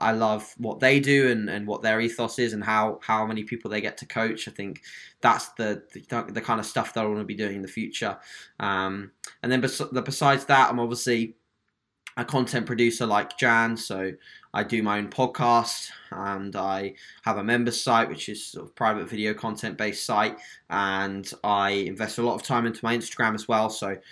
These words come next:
um, pretty busy, pretty busy, lots of stuff on my plate, and looking forward to, to getting more stuff on my plate in the, in the future. And,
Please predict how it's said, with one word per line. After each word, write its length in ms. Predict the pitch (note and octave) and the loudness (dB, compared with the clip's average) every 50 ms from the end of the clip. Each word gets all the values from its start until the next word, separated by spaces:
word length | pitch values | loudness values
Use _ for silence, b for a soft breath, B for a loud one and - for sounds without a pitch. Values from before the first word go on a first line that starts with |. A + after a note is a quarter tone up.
| B B B B _ | B B B B _
um, 500 | F#2+ G2 G2 G2 F#2+ F#2+ F#2+ G2 F#2+ - - | 0 0 2 2 2 0 -2 -4 -8 -8 -2
pretty 180 | - C#3+ D#3+ | 2 2 6
busy, 300 | E3+ F#3 F3+ C#3 B2+ G2+ | 6 6 6 4 2 -2
pretty 240 | - - - B2 B2+ | -2 -2 -2 0 4
busy, 260 | C3+ C#3+ B2 A#2 G#2+ | 4 4 2 2 0
lots 220 | G#2+ A#2 B2+ B2 - | 0 -2 -2 -4 -6
of 80 | B2+ | -6
stuff 260 | - - C3 B2 - B2 | -2 0 0 0 0 -4
on 60 | A#2 | -6
my 80 | A2 | -6
plate, 400 | G#2+ - - C3 C3 C3 B2+ A2+ | -6 -2 2 4 4 6 4 4
and 340 | G2 A2 G#2+ G#2+ G#2 G#2 - B B B B B B B | 2 0 -2 -4 -6 -8 -10 B B B B B B B
looking 300 | - A#2+ B2 B2 C3 B2 | 0 0 0 2 0 -2
forward 280 | A2+ - A#2+ A#2+ A#2+ A#2 | -2 2 2 2 2 2
to, 420 | - - A#2+ A2+ A2+ A2 G#2+ G#2 - | 2 0 0 2 2 0 0 -2 -6
to 100 | - A#2 | -8 -2
getting 280 | - A#2+ A#2 A2 G#2+ | 0 0 0 2 0
more 180 | A2 B2 C3 C#3 | 0 2 2 0
stuff 280 | C#3+ - D3 C3+ - C#3 | 2 2 0 0 2 0
on 80 | C3 | 0
my 100 | B2 B2 | 0 0
plate 460 | B2 - - C#3 C3 C3 B2+ B2 - - | 0 2 4 4 6 6 4 4 2 -2
in 160 | A#2 A#2 A2+ | -4 -2 -2
the, 80 | A#2 E2 | -2 -2
in 100 | A#2 A#2 | -2 -2
the 60 | A2 | -2
future. 440 | - - B2 A#2 - - - A#2 A2 | -2 -2 -2 -2 -2 -2 0 0 0
And, 260 | G#2+ G#2 G#2 G#2 | 0 -2 -4 -6